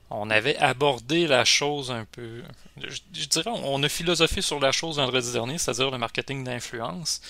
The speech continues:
Euh, puis aujourd'hui, le, le nom que j'ai donné au podcast, c'est Comment on devient finalement influenceur en deux mille vingt et un.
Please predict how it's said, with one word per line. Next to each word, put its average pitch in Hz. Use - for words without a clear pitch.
Euh, 113
puis 123
aujourd'hui, 139
le, 117
le 117
nom 131
que 156
j'ai 131
donné 117
au 160
podcast, -
c'est -
Comment 123
on -
devient 113
finalement 113
influenceur 127
en 113
deux 113
mille 127
vingt 113
et 110
un. 113